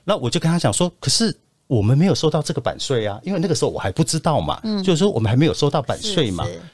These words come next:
Speaker 1: 然后我就去
Speaker 2: 而且你以为误会已经解决了吗？
Speaker 1: 对，
Speaker 2: 嗯。
Speaker 1: 所以我才去立马问了出版社啊。
Speaker 2: 而且他一定是在F B里面有抱怨啊，就是，啊，很多人都不要以为哦，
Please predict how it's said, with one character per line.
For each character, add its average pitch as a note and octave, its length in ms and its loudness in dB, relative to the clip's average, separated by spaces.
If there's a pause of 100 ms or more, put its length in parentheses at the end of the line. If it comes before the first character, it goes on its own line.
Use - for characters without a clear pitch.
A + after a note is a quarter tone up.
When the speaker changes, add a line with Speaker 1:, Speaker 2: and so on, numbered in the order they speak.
(260)
Speaker 1:
然 B2+ 120 2
后 F#3 60 4
我 A#3 80 2
就 - 80 0
去 - 40 2
Speaker 2:
而 A#3 40 0
且 - 100 -6
你 D4 220 -2
以 A3+ 80 0
为 G3+ 160 2
误 C#4+ 160 0
会 C4+ 200 2
已 F3+ 60 -2
经 A3+ 220 -4
解 E3+ 200 -4
决 C#3+ 260 -8
了 F3+ 160 4
吗？ F#3 80 4
Speaker 1:
对， A#2+ 340 -2 (240)
Speaker 2:
嗯。 E3+ 80 -4
Speaker 1:
所 A3+ 80 4
以 - 20 4
我 D3 60 2
才 C#3 120 0
去 D#3 120 -4
立 D#3+ 200 2
马 G2 180 4
问 C3 140 2
了 G#2 80 2
出 - 160 -2
版 - 200 -2
社 F2 280 -2
啊。 - 160 -10 (260)
Speaker 2:
而 A#3 60 -6
且 A3+ 140 -2
他 A#3+ 160 -2
一 G3+ 100 -10
定 A3 240 -4
是 G#3 180 -10
在 G3 400 -2 (140)
F E3+ 240 -6
B F3+ 220 -6
里 D#3+ 80 -6
面 D#3+ 220 -4
有 C#3+ 120 -8
抱 D#3+ 300 -2
怨 D#3 340 -4
啊， C3 260 -10
就 E3+ 200 -6
是， D#3 680 -10 (160)
啊， D#3 80 -8
很 F3 160 -2
多 C#4 120 4
人 B3+ 100 2
都 C4+ 100 2
不 A3 100 -2
要 A#3 160 4
以 E3+ 160 -6
为 C#3+ 280 -2
哦， D3 420 -6